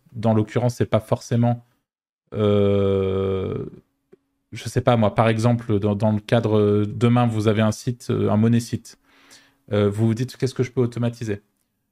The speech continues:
Euh, toutes les semaines, vous envoyez des commandes de texte à un rédacteur à Madagascar ou à un rédacteur en, en francophonie. Je pense que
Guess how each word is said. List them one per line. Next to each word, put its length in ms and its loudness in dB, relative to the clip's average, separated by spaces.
Euh, 60 -2
toutes 260 -6
les 60 2
semaines, 300 0
vous 200 0
envoyez 260 4
des 140 0
commandes 360 2
de 100 0
texte 420 0
à 60 4
un 100 2
rédacteur 640 2
à 60 4
Madagascar 760 2
ou 80 0
à 60 2
un 100 2
rédacteur 440 0
en, 280 0
en 80 0
francophonie. 560 -2
Je 80 -8
pense 180 -2
que 200 2